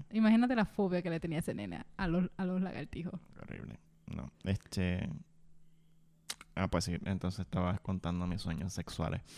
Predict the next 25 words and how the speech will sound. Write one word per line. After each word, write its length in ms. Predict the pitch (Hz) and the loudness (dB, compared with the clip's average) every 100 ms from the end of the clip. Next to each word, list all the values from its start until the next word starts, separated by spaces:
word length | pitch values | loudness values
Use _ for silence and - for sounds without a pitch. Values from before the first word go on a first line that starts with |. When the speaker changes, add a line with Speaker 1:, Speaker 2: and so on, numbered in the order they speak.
| - - - | -14 -12 -4
Speaker 1:
Sí. 140 | 233 - | -2 4
<laughs> 400 | 214 - 269 254 | 4 4 0 4
Speaker 2:
Um, 480 | 107 104 104 104 104 | 8 10 12 10 8
otro 200 | - 101 117 | 4 4 6
sueño 260 | 139 139 | 6 6
que 120 | 143 | 6
tuve 320 | 131 151 113 95 | 6 8 8 6
que 100 | 95 | 4
me 120 | 87 | 4
pasaba 320 | 92 98 95 | 2 4 6
mucho 360 | 110 123 123 120 | 6 6 6 6
era 280 | 113 95 | 4 2
que 120 | 90 90 | 2 2
yo 100 | 85 | 2
estaba 340 | - 98 98 | 2 4 4
como 380 | 98 95 90 87 | 6 6 6 6
en 100 | 87 | 4
una 100 | 90 | 2
especie 360 | - 98 107 104 | 2 2 4 4
de, 600 | 98 90 85 85 92 - _ _ _ _ _ _ _ _ - - - - - - - | 6 6 4 0 -2 -6 _ _ _ _ _ _ _ _ -20 -20 -20 -20 -20 -20 -2
¿cómo 220 | - 95 | 2 2
se 140 | 110 123 | 4 4
llama 300 | 127 120 127 | 4 4 2
esto? 440 | - 120 107 - | 2 0 2 0
Como, 580 | - 85 87 - - - | -2 -2 -2 -4 -4 -6